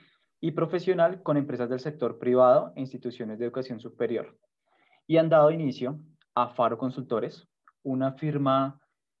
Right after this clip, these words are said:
enfocada en brindar un servicio personalizado y diferencial para acompañar a las personas en sus procesos de reinserción laboral.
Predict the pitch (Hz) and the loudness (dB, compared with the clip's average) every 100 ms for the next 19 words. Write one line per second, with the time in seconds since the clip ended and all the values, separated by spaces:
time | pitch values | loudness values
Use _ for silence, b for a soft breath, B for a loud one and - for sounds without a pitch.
0 | - 139 131 - - 110 110 117 131 120 | -6 -6 -4 -6 -2 -2 -2 -4 0 2
1 | 107 - 135 127 123 123 127 131 139 135 | 2 0 -8 -6 -6 -4 -6 -8 -8 -6
2 | 117 107 110 139 160 131 117 110 98 120 | -6 -4 -2 0 -2 -6 -10 -10 -4 0
3 | 131 - _ _ _ _ - 143 156 170 | 0 -2 _ _ _ _ -2 2 2 0
4 | 170 165 143 127 135 160 135 117 113 113 | 0 2 2 2 -2 -6 -6 -6 -6 -8
5 | 135 135 131 - 127 120 104 107 104 131 | -10 -10 -10 -12 -12 -10 -10 -10 -4 -4
6 | 147 - - 123 123 131 135 131 - 123 | -4 -14 -14 -6 -4 -4 -8 -12 -8 -6
7 | 131 - 127 117 - - | -6 -6 -4 -4 -6 -12